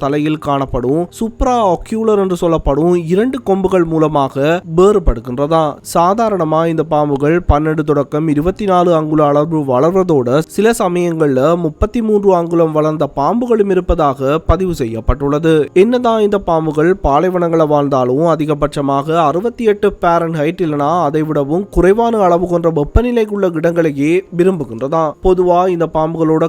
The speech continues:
கடினமான செதில்கள் மூலமா இந்த கொம்புகள் உருவாக்கப்பட்டுள்ளது. இரையை பிடிக்கிறப்போ அதோட உடல் முழுவதையும் பாலைவன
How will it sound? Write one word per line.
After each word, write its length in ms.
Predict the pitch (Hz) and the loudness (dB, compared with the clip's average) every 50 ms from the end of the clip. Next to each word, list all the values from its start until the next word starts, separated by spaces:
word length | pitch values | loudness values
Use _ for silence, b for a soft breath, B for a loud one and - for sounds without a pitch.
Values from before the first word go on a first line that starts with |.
| - - | 0 0
கடினமான 520 | 151 151 180 202 202 208 202 190 185 180 165 - | 0 0 2 0 0 2 2 2 2 2 0 -2
செதில்கள் 400 | 175 165 165 160 175 170 165 156 156 | -2 -2 -2 0 0 0 0 2 0
மூலமா 300 | 156 147 131 123 127 127 143 170 185 175 | 0 0 0 0 0 0 0 0 0 0
இந்த 120 | 165 143 - - | -2 -4 -2 -2
கொம்புகள் 420 | 170 180 190 175 151 151 165 185 190 - - 175 | -2 0 0 0 2 2 2 2 2 2 0 0
உருவாக்கப்பட்டுள்ளது. 920 | 180 202 196 175 139 120 - 117 - 135 123 - 143 139 147 156 175 170 170 165 165 - 208 190 | 0 2 2 2 0 0 -4 -10 -6 -6 -6 -4 -2 -2 -2 0 2 2 2 2 0 -2 -4 -2
இரையை 280 | 208 254 269 262 247 240 214 - | -2 -2 -2 -2 -4 -4 -4 -4
பிடிக்கிறப்போ 500 | 220 196 190 - 190 180 165 - 160 160 170 175 170 | -6 -6 -4 -2 -2 -2 0 0 0 2 2 2 2
அதோட 220 | 156 160 156 143 135 135 | 2 2 0 0 0 0
உடல் 220 | 139 143 165 170 170 | 0 2 2 2 2
முழுவதையும் 580 | 170 156 156 147 147 151 147 139 139 151 170 175 175 - | 0 0 0 0 0 0 0 0 2 0 0 -2 -2 -2
பாலைவன 440 | 156 147 156 160 160 156 156 151 151 | 0 0 2 0 0 0 0 0 0